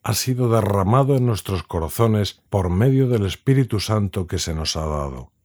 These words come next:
A la vuelta de veinte siglos, Dios no deja de llamarnos a esa gran esperanza, que relativiza todas las demás esperanzas y decepciones.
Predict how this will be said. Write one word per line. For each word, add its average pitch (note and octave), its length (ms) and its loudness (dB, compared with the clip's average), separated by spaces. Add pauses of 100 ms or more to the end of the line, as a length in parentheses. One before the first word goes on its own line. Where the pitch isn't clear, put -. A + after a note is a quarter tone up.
(500)
A A2+ 100 4
la G#2 60 6
vuelta C3 480 6
de A2+ 80 4
veinte G2+ 400 0
siglos, A2 560 0
Dios A#2+ 320 6
no A#2 120 4
deja A#2+ 300 0
de A#2 140 2
llamarnos A2+ 580 2
a A2+ 80 2
esa G2+ 240 -2
gran A#2+ 300 2
esperanza, F#2 880 -2
que A2 100 0
relativiza G2+ 840 0
todas C#3+ 420 2
las A#2+ 160 0
demás A#2 340 0
esperanzas C3+ 800 -2
y B2+ 80 -2
decepciones. G2+ 1000 -4